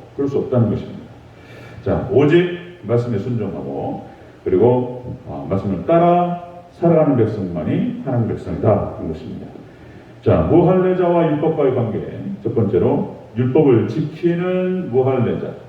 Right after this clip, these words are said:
율법을 지켜 따라가는, 율법을 행하는 이방인들이 주-, 주관자가 된다는 거예요. 주관자가.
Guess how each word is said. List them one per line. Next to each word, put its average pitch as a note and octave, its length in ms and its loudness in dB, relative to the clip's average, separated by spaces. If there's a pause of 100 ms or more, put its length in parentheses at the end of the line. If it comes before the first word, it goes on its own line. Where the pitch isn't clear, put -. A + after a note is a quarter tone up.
(640)
율법을 G2+ 340 2
지켜 B2 260 0
따라가는, C3+ 580 0 (160)
율법을 A#2 360 2
행하는 E3 440 0
이방인들이 D#3 1000 2 (500)
주-, - 320 -12
주관자가 A#2 580 4
된다는 D#2+ 340 -4
거예요. - 200 -12
주관자가. - 300 -16